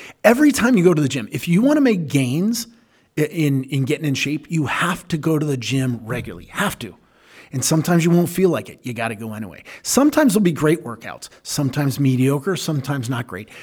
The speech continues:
But I'll tell you what, you just gotta keep going. Successful people do consistently what others do occasionally. That applies to Christian discipleship. If you want to grow as a disciple like Jesus wants you to, like you could, like you should,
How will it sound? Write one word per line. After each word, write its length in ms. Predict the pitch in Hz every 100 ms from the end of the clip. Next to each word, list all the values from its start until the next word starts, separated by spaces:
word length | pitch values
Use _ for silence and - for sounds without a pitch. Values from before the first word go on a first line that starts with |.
| -
But 100 | 165
I'll 80 | 143
tell 160 | - 165
you 80 |
what, 120 | 175 127
you 100 | 127
just 300 | 123 135 -
gotta 200 | 120 120
keep 320 | - 117 110
going. 240 | 135 139
Successful 760 | 101 120 - - 127 - - 170
people 320 | - 139 139
do 180 | 123 123
consistently 800 | 120 151 - 120 - - 110 107 - -
what 140 | - 120
others 340 | 117 131 123
do 160 | 113 107
occasionally. 640 | 113 110 107 - 57 _ _ _ _ _ _ -
That 160 | 120 131
applies 380 | - 131 127
to 80 | -
Christian 340 | 131 110 - 110
discipleship. 720 | 110 - 98 - - - _ _ - - _ _
If 340 | 147 160 180 -
you 320 | 147 170 185
want 380 | 156 143 135 131
to 100 | 127
grow 560 | 113 127 123 131 165
as 280 | 185 165 135
a 40 | 131
disciple 720 | 117 120 - 127 123 117 92
like 200 | 110 113
Jesus 420 | 110 123 117 107
wants 360 | 113 123 147 -
you 80 | 147
to, 260 | - 175
like 260 | 143 113 -
you 160 | 113 -
could, 400 | - 170 180 151
like 180 | 113 120
you 80 |
should, 520 | 120 - 147 147 143